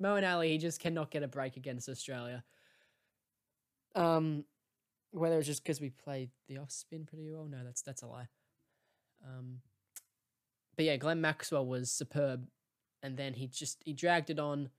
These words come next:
in the last few overs when he needed to go. That was, that was cool. Um, Mitch Starc did his thing at the end. Pat Cummins put in a few.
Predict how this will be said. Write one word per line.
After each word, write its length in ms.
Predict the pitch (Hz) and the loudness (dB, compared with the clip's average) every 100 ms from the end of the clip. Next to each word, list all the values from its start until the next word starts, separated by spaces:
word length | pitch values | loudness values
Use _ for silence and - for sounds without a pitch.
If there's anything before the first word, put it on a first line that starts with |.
| _ _ | _ _
in 80 | 147 | -2
the 60 | 151 | 2
last 220 | 143 - | 2 2
few 120 | 160 | 2
overs 220 | 147 139 | 2 0
when 100 | 147 | 0
he 80 | 151 | 2
needed 220 | 156 156 | 2 2
to 80 | 147 | 0
go. 380 | 143 190 202 190 - _ - | 4 6 8 6 2 _ 0
That 120 | 165 | 2
was, 160 | 156 - | 2 0
that 120 | 175 | 2
was 120 | 160 151 | 2 2
cool. 380 | 165 156 151 _ _ - - _ _ _ _ _ - | 4 4 2 _ _ -20 -20 _ _ _ _ _ -8
Um, 400 | 131 135 135 123 - _ _ | -2 0 0 -2 -8 _ _
Mitch 260 | - 143 - | -6 -4 -2
Starc 260 | - 147 - | 2 0 0
did 140 | 156 | -4
his 160 | 147 - | -2 -4
thing 200 | 151 143 | -4 -4
at 80 | - | -4
the 140 | 143 | -2
end. 380 | 135 131 127 - _ _ _ _ _ _ _ _ _ _ - | -2 -4 -6 -10 _ _ _ _ _ _ _ _ _ _ -12
Pat 140 | 131 | -12
Cummins 280 | - 139 131 | -8 -6 -8
put 160 | - 139 | -8 -6
in 120 | 135 | -6
a 40 | |
few. 360 | 131 139 135 | -8 -6 -6